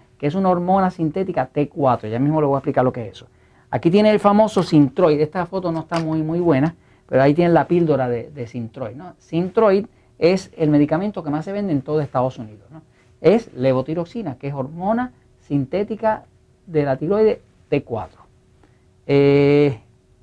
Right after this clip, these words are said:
y cuando usted va a un médico que va al endocrinólogo, pues muchas veces el, el médico o el endocrinólogo le va a probar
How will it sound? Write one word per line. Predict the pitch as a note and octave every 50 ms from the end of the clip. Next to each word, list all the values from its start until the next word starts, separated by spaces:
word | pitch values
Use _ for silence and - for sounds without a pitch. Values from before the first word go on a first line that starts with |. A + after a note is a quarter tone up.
| _ _ _ _ _ _ _ _ _ _ _ _ _ _ _ _
y | G3+ G#3 A#3 B3 G#3
cuando | G#3 F#3 D#3+ D3
usted | C#3+ - F3
va | F#3+
a | G#3+
un | A3
médico | A3+ A#3+ A#3 G3+ F#3 F#3 G3 F3
que | C#3+ B2+
va | B2+ C3+
al | D3+
endocrinólogo, | E3+ F3 E3+ F#3+ F#3+ G3+ G#3+ G#3 F#3+ E3 E3 F3 F3+ G3+ F#3
pues | D3+ C3+
muchas | C3 C3+ C3 - D#3+
veces | D3 E3 E3 E3+ F#3 E3 D3
el, | C#3+ C3+ C3+ A#2+ - D3+
el | C#3
médico | D3 D#3+ E3+ F#3+ A3 - - E3+
o | E3+ B2
el | B2
endocrinólogo | B2+ B2+ B2+ C#3 - F3 F3+ E3+ D#3+ E3+ F#3+ F#3 - _ _ _ _ -
le | C3 C3 C3
va | B2+ C3 D3 E3
a | - G#3 G3
probar | G3+ F#3+ F#3+ G3 F#3 D3+ D#3+ A3